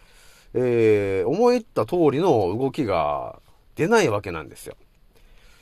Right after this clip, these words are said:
えー、だからなかなか痛風が治らないんだよね、ということになってくんですけど、えー、私がね、今回ね、思った話は、さっきの蜂蜜の話でほぼね、ほぼね、答えが出るわけなんですけど、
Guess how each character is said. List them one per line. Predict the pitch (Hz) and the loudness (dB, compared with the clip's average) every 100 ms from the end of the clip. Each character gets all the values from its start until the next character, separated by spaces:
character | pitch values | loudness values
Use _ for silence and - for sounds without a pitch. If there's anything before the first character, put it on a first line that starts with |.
| - | -8
え | 127 | -4
ー、 | |
だ | 113 214 | -2 2
か | 170 | 4
ら | 180 113 | 4 2
な | 113 | -2
か | 123 | -2
な | 110 110 | -2 2
か | 151 | 0
痛 | - 120 110 | 0 -6 -6
風 | - 117 | -4 0
が | 143 98 | 2 2
治 | 80 98 139 | 0 -2 2
ら | 185 | 2
な | 151 | 2
い | |
ん | 113 104 | 0 -2
だ | 95 | 0
よ | 82 | 2
ね、 | 135 | 0
と | - - _ _ - _ 101 | -2 -20 _ _ -20 _ -12
い | 98 101 | -8 -6
う | 98 | -6
こ | 113 | -6
と | 117 | -4
に | |
な | 92 | -6
っ | 95 | -8
て | - | -10
く | 90 | -12
ん | 76 | -12
で | 65 | -14
す | - | -18
け | 73 | -10
ど、 | 135 117 - - - - - - - - 117 | -4 -4 -6 -20 -20 -20 -20 -20 -20 -14 -6
え | |
ー、 | |
私 | 117 233 226 | -4 -4 -2
が | 214 | 0
ね、 | 175 117 | 0 0
今 | - - | -2 -2
回 | 101 | -2
ね、 | 82 87 | -2 -4
思 | 120 | -6
っ | - - | -8 -2
た | 87 | -2
話 | 95 90 87 95 | -2 -8 -8 -6
は、 | 87 107 90 64 - _ _ - - - - _ _ _ _ | 2 4 4 0 -14 _ _ -20 -20 -20 -20 _ _ _ _
さ | - 190 | -6 -4
っ | |
き | 175 | -2
の | 110 | -4
蜂 | 120 196 | -6 -6
蜜 | 214 214 196 | -8 -4 -2
の | 160 | 0
話 | 165 170 | 0 0
で | 156 | -2
ほ | - 120 - | -2 -6 -6
ぼ | 107 | -6
ね、 | 110 | -4
ほ | 180 | -2
ぼ | 127 | -4
ね、 | 95 | -4
答 | - 104 | -8 0
え | 117 | 0
が | 87 | 0
出 | 104 | -2
る | 127 | -2
わ | 95 | -2
け | 113 | -2
な | 120 | -2
ん | 110 | -2
で | 67 | -6
す | - | -18
け | - | -16
ど、 | - 104 - | -8 -6 -6